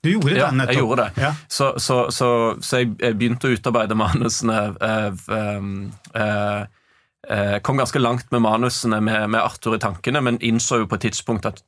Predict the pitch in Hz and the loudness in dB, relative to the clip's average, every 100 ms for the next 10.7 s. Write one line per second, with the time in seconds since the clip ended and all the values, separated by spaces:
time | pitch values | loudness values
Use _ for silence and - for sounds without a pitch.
0 | _ _ 110 110 - - - - 107 110 | _ _ -6 -2 -2 -4 -6 -4 -2 -2
1 | 104 - 113 98 110 - 104 101 107 104 | -2 -4 -4 -4 -6 -4 -6 -4 -4 -4
2 | 90 107 101 95 101 101 - _ 117 120 | -4 -2 -2 -2 -2 -4 -8 _ -4 0
3 | 113 123 117 107 92 117 - - 104 92 | 2 2 2 0 -4 -2 -2 0 -2 -2
4 | 90 110 110 - - 104 101 98 - _ | -2 -2 -2 -2 -4 -4 -4 -6 -12 _
5 | - 107 98 92 120 - - - 113 110 | -6 -4 -4 -4 -6 -6 -8 -2 0 0
6 | 104 104 - 117 - 107 104 98 98 98 | 0 -4 -4 -6 -4 -4 -2 -4 -4 -6
7 | 101 98 104 - 104 104 104 95 98 113 | -6 -4 -4 -4 -6 -2 -2 -4 -4 -2
8 | 117 131 117 101 110 127 110 101 104 110 | -2 0 -2 0 2 2 0 -2 -2 -2
9 | 101 104 104 101 - _ _ _ - 107 | -2 -2 -2 -6 -12 _ _ _ -8 -2
10 | 110 98 117 107 110 - | -2 0 -2 0 -4 -6